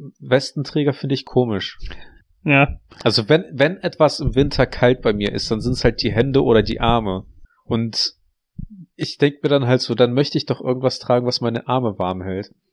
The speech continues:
Speaker 2: Meine Füße werden oft kalt, weil ich relativ untalentiert darin, äh, bin, mir, äh,
Speaker 1: Schuhe
Speaker 2: passendes
Speaker 1: anzuziehen.
Speaker 2: <laughs> Ja, genau.
Speaker 1: <laughs>
Speaker 2: Mir, nein, mir passendes Schuhwerk anzuziehen.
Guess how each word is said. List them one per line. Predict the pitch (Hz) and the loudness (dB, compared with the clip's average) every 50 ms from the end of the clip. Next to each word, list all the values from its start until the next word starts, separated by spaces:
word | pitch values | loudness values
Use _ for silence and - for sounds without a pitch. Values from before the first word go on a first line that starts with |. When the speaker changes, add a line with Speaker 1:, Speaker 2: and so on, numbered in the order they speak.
| _ _ | _ _
Speaker 2:
Meine | _ 147 143 147 | _ 0 0 0
Füße | 139 - - 202 - - 139 | 0 -2 -4 -4 -2 -2 -2
werden | 131 127 131 | -2 -2 -2
oft | 131 135 - _ | -2 -6 -8 _
kalt, | - 151 151 147 | 0 0 2 2
weil | 151 147 | 2 2
ich | 147 135 135 | 2 2 2
relativ | 135 151 156 151 156 147 - | 0 0 2 2 -2 -4 -4
untalentiert | - 170 170 160 - 147 143 135 - 151 143 139 | -2 -4 -2 0 0 0 0 0 -2 -2 -2 0
darin, | 143 139 139 139 139 139 139 135 135 135 | 0 0 0 0 -2 -2 -4 -4 -4 -4
äh, | - 135 135 135 135 135 135 127 | -4 -2 0 0 0 0 0 -2
bin, | 127 123 139 143 143 139 | -2 -2 -2 0 0 0
mir, | 135 135 135 131 131 127 127 131 - | 0 0 0 0 0 0 -2 -4 -6
äh, | - - _ _ _ _ _ - | -12 -18 _ _ _ _ _ -10
Speaker 1:
Schuhe | - - - 131 123 110 | -6 0 4 6 6 6
Speaker 2:
passendes | 143 151 - - 147 135 131 | 6 4 2 2 0 0 0
Speaker 1:
anzuziehen. | - - 120 107 101 147 156 - | 0 -2 -2 0 2 2 2 2
Speaker 2:
<laughs> | - - - 762 831 807 - - - - - - - | 2 -2 -6 -10 -6 -4 -4 -2 -2 -2 -4 -4 0
Ja, | - - | 2 2
genau. | - - - 233 - - - 226 - - - - 151 - - - - | 2 4 0 0 0 4 4 4 4 4 0 0 0 0 0 -2 2
Speaker 1:
<laughs> | |
Speaker 2:
Mir, | - 156 156 147 - | 4 4 4 2 2
nein, | 180 151 156 156 | 2 2 4 6
mir | 151 143 | 4 4
passendes | 143 - 190 185 - 156 147 - | 6 4 2 4 4 0 0 0
Schuhwerk | - 156 139 143 135 | 0 0 0 0 2
anzuziehen. | - 131 127 - 127 - - 127 127 - | 0 -2 -4 -4 -8 -4 -4 -4 -4 -4